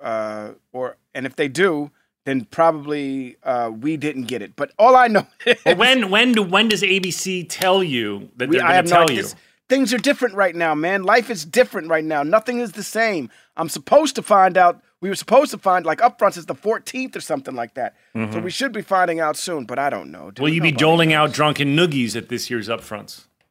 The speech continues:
Speaker 1: I've learned my lesson.
Speaker 2: <laughs>
Speaker 1: I did. I, yo, you know what? Last year I did crash the N B C Upfront. I did
Speaker 2: Uh-huh.
Speaker 1: crash that, and that was a lot of fun,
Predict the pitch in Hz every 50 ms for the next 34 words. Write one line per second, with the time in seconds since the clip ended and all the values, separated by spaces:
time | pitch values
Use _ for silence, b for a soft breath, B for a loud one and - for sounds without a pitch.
0 | _ _ - 127 135 127 127 135 143 170 180 185 196 196 170 160 170 165 165 165
1 | 165 165 175 185 185 - - 208 226 233 226 - 135 139 135 131 180 190 - -
2 | 330 349 - - 214 208 220 254 214 196 165 180 202 220 226 214 - 165 170 185
3 | 202 185 - - 190 180 156 151 135 156 180 175 - - - 175 170 160 - -
4 | 160 143 147 156 147 135 147 135 - - 147 135 123 120 113 - 120 107 92 -
5 | _ _ _ _ _ _ _ _ _ _ _ 101 101 95 - 139 - - 143 135
6 | 127 120 - 131 104 95 113 117 113 113 110 117 113 113 107 107 107 - - 95
7 | 90 90 85 -